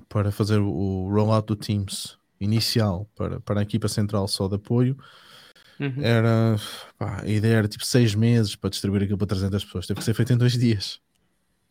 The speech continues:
Speaker 1: Estás a perceber? E, e,
Speaker 2: Pois.
Speaker 1: pá, e foi feito, não é? Obviamente que não com o mesmo nível de detalhe, foi feito.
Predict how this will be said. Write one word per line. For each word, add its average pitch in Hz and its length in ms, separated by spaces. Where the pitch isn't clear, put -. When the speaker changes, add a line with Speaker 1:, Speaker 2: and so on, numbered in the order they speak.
Speaker 1:
Estás - 180
a - 40
perceber? 107 240
E, 101 380
e, - 20
Speaker 2:
Pois. 98 320
Speaker 1:
pá, - 120
e 98 40
foi 101 160
feito, - 300
não 78 100
é? 113 40
Obviamente 82 400
que - 60
não 85 120
com - 80
o 90 40
mesmo 90 200
nível 92 220
de 95 80
detalhe, 113 300
foi - 180
feito. 147 380